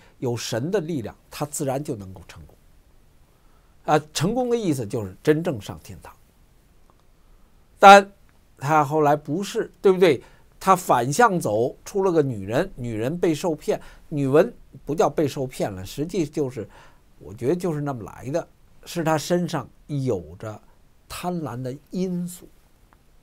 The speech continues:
所以他如果没有贪婪的因素，呃，作为这个，这个，这个撒旦来讲，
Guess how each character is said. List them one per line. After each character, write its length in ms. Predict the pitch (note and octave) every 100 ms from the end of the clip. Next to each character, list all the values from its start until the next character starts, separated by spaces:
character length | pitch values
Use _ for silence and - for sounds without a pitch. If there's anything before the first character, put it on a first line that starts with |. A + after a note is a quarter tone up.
| _ _ _ _ _ - _ _ _ _ _ _ _ _ _
所 240 | - F3
以 260 | C#4 D3 C#3+ -
他 180 | - G3+
如 160 | G#3+ A3+
果 140 | A3
没 140 | D#3
有 100 | G3
贪 240 | D3+ - G3
婪 160 | F3+
的 80 | F3
因 240 | E3 F#3 F#3+
素， 240 | F3 A#2+ - - _ _ _ _
呃， 520 | E3+ D#3+ C3 B2 A#2+
作 300 | B2 - D#3
为 420 | B2+ A#2+ B2 C#3+ F#3+ _ _ _ _ C#3+
这 140 | C#3
个， 120 | B2 A2+
这 160 | A#2+
个， 160 | G#2+ F#2
这 180 | - G#2+
个 200 | F2+ D2+ - - _ _ _ - _ _
撒 240 | - A#3 E3+
旦 220 | F#3 C#3+
来 120 | A2+
讲， 160 | A2+